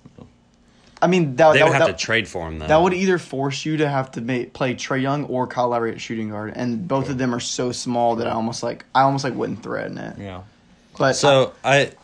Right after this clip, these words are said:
Speaker 2: Zach has the free agents for this summer pulled up. One player that I think would be great to bring in for, like, one or two years,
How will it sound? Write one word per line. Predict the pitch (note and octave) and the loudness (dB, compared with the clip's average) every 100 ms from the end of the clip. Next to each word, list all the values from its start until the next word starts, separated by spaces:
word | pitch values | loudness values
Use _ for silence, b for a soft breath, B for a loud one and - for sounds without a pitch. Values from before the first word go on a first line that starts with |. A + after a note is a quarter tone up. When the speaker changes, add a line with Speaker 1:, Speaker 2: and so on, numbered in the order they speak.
| _ - - | _ -18 -6
Speaker 2:
Zach | A2+ C#3+ D#3 | 4 4 4
has | E3 D3 A#2 | 4 2 2
the | A2 B2+ A#2 A2 G2 - - | 2 6 6 6 4 -2 -12
free | - C3 G2+ | -4 0 2
agents | G2 A2+ | 0 -2
for | A#2 B2 | -4 -4
this | A#2+ | -4
summer | - C3 B2+ | -2 0 0
pulled | B2+ C#3 C3 | 0 2 4
up. | D3 - B B | 4 2 B B
One | B F3+ | B 2
player | G#3 B3+ B3 | 6 6 8
that | E3+ C3+ B2+ - G2+ | 8 6 6 4 -2
I | A2+ | 0
think | E3 C#3 | 0 0
would | B2 | 0
be | G2+ | -2
great | E2+ D#2 F2+ F#2 F2 A2 B2+ - | -4 -6 -4 0 2 2 0 -4
to | C#3+ | -2
bring | C#3+ D3+ | 0 2
in | D#3 D#3+ E3+ B B B | 2 0 -2 B B B
for, | C3+ | 0
like, | A#2+ G#2+ F#2 - - - | 4 4 4 0 -18 -12
one | F#2 F#2 A2 A#2 | -6 0 4 4
or | C3 | 4
two | B2+ - | 2 2
years, | B2+ A2 F#2 F#2+ A2 C3 C3 - | 2 2 0 0 2 0 -2 -10